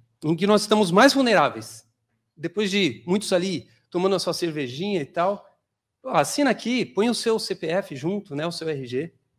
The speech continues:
Interessante, é, a minha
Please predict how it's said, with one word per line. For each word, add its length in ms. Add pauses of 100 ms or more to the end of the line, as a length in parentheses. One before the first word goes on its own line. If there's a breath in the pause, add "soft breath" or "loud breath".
(1300 loud breath)
Interessante, 600
é, 760
a 80
minha 340